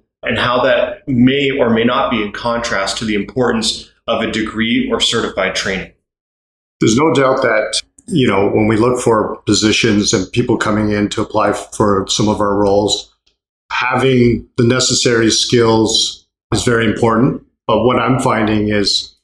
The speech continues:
Speaker 2: a lot of these people, their attitude and, and what they bring to the table, bring to our company is even more important. They have the desire, they have the right approach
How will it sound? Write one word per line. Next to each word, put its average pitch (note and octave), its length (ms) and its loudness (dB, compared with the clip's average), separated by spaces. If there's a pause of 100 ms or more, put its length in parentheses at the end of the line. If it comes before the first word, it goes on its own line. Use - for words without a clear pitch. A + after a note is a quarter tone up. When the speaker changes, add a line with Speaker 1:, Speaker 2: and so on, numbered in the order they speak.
(460)
Speaker 2:
a - 60 0
lot A#2+ 260 4
of G2+ 60 -2
these A#2 160 4
people, A#2 380 0
their A2 180 0
attitude A#2+ 580 2
and, G2+ 380 -2
and G#2 180 0
what A2+ 160 0
they A2+ 200 0
bring A2 320 2
to A2 160 2
the G2 100 -4
table, A2+ 640 0
bring A#2 160 4
to - 140 0
our G2+ 120 0
company G#2+ 540 -2
is A#2 240 0
even G#2+ 240 2
more A2+ 140 2
important. F#2+ 420 -2 (960)
They A#2+ 160 0
have A#2 240 -2
the A2+ 60 2
desire, A#2+ 800 0
they G#2+ 160 0
have G#2+ 240 -2
the G#2+ 120 -2
right A2 380 0
approach - 840 -2